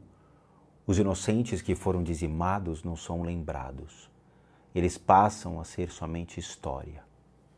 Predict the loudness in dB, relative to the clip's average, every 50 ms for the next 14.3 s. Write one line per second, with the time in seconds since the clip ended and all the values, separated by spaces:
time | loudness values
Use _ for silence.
0 | _ _ _ _ _ _ _ _ _ -20 _ _ _ _ _ _ _ _ _ _
1 | _ 4 6 6 6 6 0 -6 -6 0 8 8 10 10 10 10 8 6 2 -6
2 | -10 -20 -20 -20 _ _ _ _ _ _ _ _ _ _ -2 0 0 0 0 0
3 | 0 2 4 4 4 4 4 6 10 10 10 10 8 6 0 0 -4 -2 -2 -2
4 | -2 0 -2 -2 -2 -2 -2 0 2 2 2 2 0 -4 -8 -10 -12 -20 -20 _
5 | _ _ _ _ _ _ _ _ _ _ _ 4 6 8 8 8 6 4 4 2
6 | 2 2 2 0 -2 -2 0 0 -2 -2 -6 -10 -18 -18 -20 _ _ _ _ 2
7 | 2 6 6 8 6 6 4 4 4 4 6 6 6 4 0 -4 -4 -2 -4 -2
8 | -2 -2 -2 -2 -4 -4 -6 -6 -6 -8 -8 -10 -12 -16 -20 -20 _ _ _ -20
9 | -20 -20 _ _ -20 -20 _ _ _ -2 -2 0 0 0 0 0 -2 0 0 -2
10 | -4 0 0 2 2 2 0 -2 -4 -2 0 2 4 4 4 2 2 -2 -4 -6
11 | -4 -6 -6 -6 -6 -4 0 0 0 2 2 0 0 0 -6 -8 -6 -8 -10 -12
12 | -12 -16 -20 -20 -20 -20 -20 -20 -20 _ -6 -2 2 4 4 4 4 4 8 10
13 | 10 12 10 10 8 4 2 -2 -4 -6 -6 -8 -8 -10 -10 -10 -10 -12 -14 -16
14 | -20 -20 -20 -20 -20